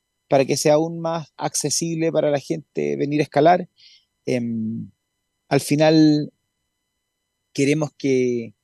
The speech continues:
que todos sean parte de, de este evento, queremos que nadie se quede fuera, así que en ese sentido, Emilio, dejar,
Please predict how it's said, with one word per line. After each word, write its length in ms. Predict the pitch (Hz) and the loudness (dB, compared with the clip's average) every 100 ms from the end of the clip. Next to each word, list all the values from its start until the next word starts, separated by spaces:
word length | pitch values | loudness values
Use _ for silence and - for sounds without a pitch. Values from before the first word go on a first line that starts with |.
| _ | _
que 140 | - 127 | -10 0
todos 320 | 165 196 160 | 2 2 0
sean 240 | 175 165 | -4 -4
parte 460 | - 156 147 _ 147 | -4 -6 -6 _ -6
de, 280 | 143 139 131 | -6 -8 -8
de 120 | 139 | -12
este 200 | - 139 | -6 -2
evento, 320 | 143 131 123 | -2 -4 -8
queremos 280 | 120 135 135 | -6 -4 -4
que 120 | - | -2
nadie 180 | 131 143 | 0 2
se 140 | - | 0
quede 180 | - 143 | 2 2
fuera, 340 | - 147 156 - _ - - - _ - | 4 2 2 -2 _ -20 -20 -20 _ -4
así 260 | 120 131 | -2 0
que 400 | 123 135 131 123 - - | 4 6 6 4 -2 -14
en 140 | - 135 | -8 -6
ese 180 | 131 135 | -6 -6
sentido, 440 | 127 - 147 147 | -8 -4 0 0
Emilio, 440 | 147 151 151 151 | 0 -2 -2 0
dejar, 300 | 147 143 139 | 0 -2 -8